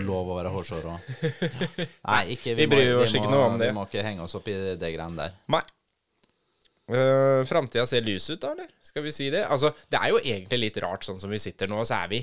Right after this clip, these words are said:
Speaker 2: kjempeoptimistiske over at det kommer inn en fyr som vi egentlig vet veldig lite om.
Speaker 1: Ja, og her er jo det essensielle her er jo selvfølgelig Espen Engebretsen. Det er jo det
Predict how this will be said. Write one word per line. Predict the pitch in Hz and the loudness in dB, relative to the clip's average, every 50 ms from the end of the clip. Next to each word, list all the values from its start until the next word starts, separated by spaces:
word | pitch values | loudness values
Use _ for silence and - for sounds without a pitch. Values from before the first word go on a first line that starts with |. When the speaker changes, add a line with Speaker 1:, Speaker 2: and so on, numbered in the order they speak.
| - _ _ _ | -6 _ _ _
Speaker 2:
kjempeoptimistiske | - - - - - - 185 185 180 113 95 87 _ - - - - 104 - - - - 87 92 92 92 - - 92 92 - - - 131 139 135 - | -14 -12 -12 -10 -8 -6 -6 -6 -6 -6 -10 -12 _ -10 -10 -10 -10 -10 -16 -16 -16 -14 -10 -8 -6 -8 -6 -8 -8 -8 -8 -6 -4 -4 -4 -4 -2
over | 135 113 98 92 90 101 107 117 | -4 -4 -2 -2 -2 -2 -2 -2
at | 110 - 123 - - | -2 -4 -6 -6 -6
det | 117 110 | -8 -8
kommer | - - 151 127 98 90 | -6 -6 -6 -4 -4 -4
inn | 92 95 113 | -4 -4 -4
en | 120 117 | -6 -8
fyr | - 110 101 95 - | -8 -10 -10 -8 -8
som | 110 107 120 | -8 -6 -8
vi | - - | -8 -8
egentlig | 113 95 87 90 - 113 123 117 | -8 -8 -8 -8 -6 -6 -4 -4
vet | 95 90 92 - - 110 | -2 -4 -6 -6 -10 -12
veldig | 110 107 139 139 117 101 85 87 90 107 | -10 -6 -4 -4 -4 -6 -10 -8 -8 -6
lite | 135 135 110 - - 143 | -6 -6 -8 -6 -4 -2
om. | 175 226 233 190 123 - _ - | 0 0 0 -2 -6 -8 _ -6
Speaker 1:
Ja, | 90 98 95 - - - - _ | -4 -4 -4 -6 -10 -20 -20 _
og | - 117 117 104 | -8 -6 -6 -6
her | - - 127 117 113 123 131 123 - | -6 -4 -2 0 0 0 -2 -2 -4
er | - 110 95 85 85 85 | -6 -4 -4 -2 -2 -4
jo | 87 92 104 107 - | -4 -4 -4 -6 -6
det | - 95 113 90 101 | -6 -6 -6 -6 -6
essensielle | - - 113 98 - - 131 113 92 82 87 98 98 | -6 -6 -6 -6 -6 -4 -4 -2 -4 -4 -4 -6 -6
her | 113 127 139 143 - | -4 -4 -4 -4 -4
er | - 95 80 76 80 | -4 -4 -4 -4 -4
jo | 87 92 | -6 -8
selvfølgelig | - 117 - - 110 76 67 71 76 80 87 95 101 101 _ _ _ _ _ _ _ _ _ _ - | -8 -10 -8 -8 -8 -8 -8 -8 -6 -4 -4 -4 -4 -6 _ _ _ _ _ _ _ _ _ _ -10
Espen | - 117 - - 107 95 | -8 -8 -8 -6 -4 -4
Engebretsen. | 87 90 90 87 87 82 - - 110 - _ _ _ _ _ _ _ _ _ _ _ _ _ _ - | -4 -4 -4 -6 -8 -6 -8 -8 -10 -10 _ _ _ _ _ _ _ _ _ _ _ _ _ _ -12
Det | 98 92 | -10 -8
er | 107 | -8
jo | 101 95 | -8 -6
det | 98 90 69 | -6 -6 -6